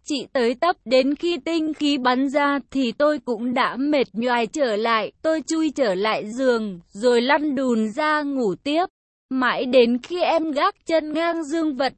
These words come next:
thì tôi mới thức, lúc đó cũng đã hơn tám giờ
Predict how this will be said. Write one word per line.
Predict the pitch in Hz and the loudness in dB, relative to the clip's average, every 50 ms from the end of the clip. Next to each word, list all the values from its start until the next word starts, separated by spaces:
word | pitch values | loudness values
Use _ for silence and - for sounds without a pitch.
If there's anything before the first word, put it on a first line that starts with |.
| _ | _
thì | - 294 269 247 - - | -6 -4 -4 -4 -2 2
tôi | 311 320 320 320 | 2 2 2 2
mới | 294 285 277 262 240 254 262 | 0 2 2 4 4 2 2
thức, | - - 370 415 - _ - | 0 -2 -2 -4 -4 _ -10
lúc | 247 285 339 381 - - | -6 -4 -4 -4 -4 -2
đó | 262 262 233 240 254 294 285 _ | 0 2 4 4 2 0 -2 _
cũng | - 294 - 214 269 | -8 -8 -8 -6 -2
đã | 277 262 226 254 | 0 0 0 0
hơn | 294 311 330 330 320 302 - | -2 0 0 0 0 -2 -2
tám | - 269 254 247 247 269 | 0 0 2 2 0 -2
giờ | 247 247 269 247 226 | -2 0 2 2 2